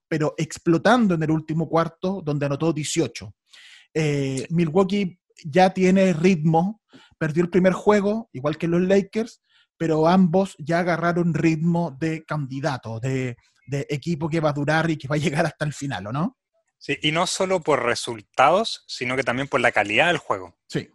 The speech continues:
Speaker 2: O sea, eso, esos partidos que le empezó ya a ganar Milwaukee a, a Orlando fueron a, un poquito pasándole por encima, ya
Speaker 1: Sí.
Speaker 2: los primeros dos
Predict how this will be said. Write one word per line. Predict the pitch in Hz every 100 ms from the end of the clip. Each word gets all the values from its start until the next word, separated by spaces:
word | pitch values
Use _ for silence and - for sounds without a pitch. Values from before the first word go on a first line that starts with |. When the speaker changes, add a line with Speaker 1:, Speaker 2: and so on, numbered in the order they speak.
| _ _ _ _ _ _
Speaker 2:
O |
sea, | - 131
eso, | 135 - 165
esos | 143 - 151
partidos | 147 - - 170 139
que | -
le | 113
empezó | 110 107 -
ya | 139 143
a | 139
ganar | 127 135
Milwaukee | 135 123 120 131 131 131
a, | 123 113 104 98
a | 107 101
Orlando | 101 107 131 147 139
fueron | - 135 - 131 120
a, | 117
un | 120
poquito | 107 123 110 131 135
pasándole | 113 - 135 135 127
por | 120
encima, | 117 107 - 139 147
ya | 131 131
Speaker 1:
Sí. |
Speaker 2:
los | 131
primeros | - 117 123 123
dos | 120